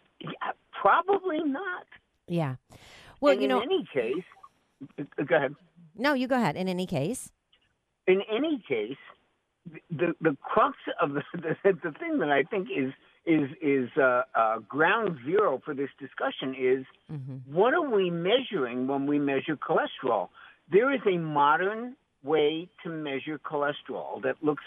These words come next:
Speaker 1: at the number of L D L, uh, that you have in the circulation. It
Speaker 2: Mm-hmm.
Speaker 1: looks at the size of the L D L. It looks at the type of L D L. That's what we now know how to measure.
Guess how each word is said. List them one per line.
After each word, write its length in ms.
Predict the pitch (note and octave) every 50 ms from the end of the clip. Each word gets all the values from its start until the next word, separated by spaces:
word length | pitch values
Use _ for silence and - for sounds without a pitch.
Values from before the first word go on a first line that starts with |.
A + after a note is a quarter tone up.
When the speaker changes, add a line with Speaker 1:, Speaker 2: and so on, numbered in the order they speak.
| - -
Speaker 1:
at 160 | D#3 C3 -
the 80 | - B2+
number 560 | B2 A#2+ B2+ C3+ C#3+ D#3 F3+ F#3+ F#3 G#3+ A3 - -
of 140 | E3+ D#3 - _ -
L 220 | D#3 D3 D3+ D#3
D 240 | D3+ D#3+ D#3+ D3+ C3+
L, 340 | C3+ C3 C3 C3 C3 C#3+ D3+ - _ - - _ _ _ _ -
uh, 220 | B2+ B2+ B2 B2 - - C3
that 160 | C3 C3+ C3
you 120 | C#3+ C3
have 300 | B2+ A#2+ B2+ C3 C3 C3+ C#3 -
in 280 | - C#3+ C3 B2+ C3 C3 - _
the 360 | - A#2+ B2 C3 B2 A#2+ B2+ - - - -
circulation. 640 | C#3 B2 - - B2 G#2 F#2+ F#2+ G2 - - - - _ _ _ _ - - -
It 20 | F3 D3+ C#3+
Speaker 2:
Mm-hmm. 40 | D#3
Speaker 1:
looks 180 | E3+ D#3+ - -
at 100 | F#3 D3+ -
the 100 | - D3+ - - -
size 300 | F3+ D3+ C#3 D3+ D#3 C3+ D3
of 140 | C3+ G#2+
the 160 | A#2 A#2+ A2 G#2
L 160 | G#2 G#2 G2+
D 160 | - G2 F#2+
L. 220 | - - - - _ _
It 140 | - E3+ D#3
looks 200 | F#3+ F#3 D3+ - -
at 120 | F#3 D3 -
the 100 | - - _ - - -
type 200 | F3 F3+ F#3 F3+ _ _ _ -
of 140 | C3 A2 - - -
L 120 | A2+ A2
D 180 | G#2 G#2+ G#2 F#2+
L. 200 | - - - - _ _ - - - _ _ _ -
That's 260 | F#3 F#3+ G3+ A#3+ - - - -
what 220 | A#3+ A#3+ A#3 - F#3
we 140 | F3+ F3
now 340 | F3 E3 D#3 D#3 D#3+ D#3+ E3+
know 220 | F3 E3 D#3 D3 C3+
how 180 | - C#3+ C#3
to 80 | C#3 C3+
measure. 460 | B2+ B2 A#2+ A#2 A#2+ - - - -